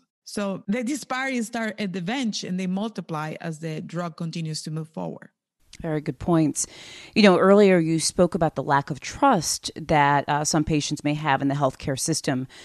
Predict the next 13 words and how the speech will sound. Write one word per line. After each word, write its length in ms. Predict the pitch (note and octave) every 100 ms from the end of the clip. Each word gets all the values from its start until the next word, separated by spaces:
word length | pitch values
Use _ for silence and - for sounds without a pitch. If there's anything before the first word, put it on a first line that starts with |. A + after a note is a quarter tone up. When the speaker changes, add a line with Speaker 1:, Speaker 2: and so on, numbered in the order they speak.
| - -
Speaker 2:
So 280 | - G#3 -
how 280 | - C4 D#4
can 320 | - A#3+ F3+
we 240 | E3+ F3
as 160 | D3+ D#3+
healthcare 380 | D#3 - E3+ D3
professionals 600 | D3+ D3 C#3+ D3+ C#3 C3+
build 480 | B2+ E3+ A#3+ A#3
back 360 | E3 C#3 C3+ -
this 340 | C#3 C3+ -
lost 400 | C#3+ C3 C#3 -
trust? 420 | - C#3 C3+ - E3+
And 160 | D3+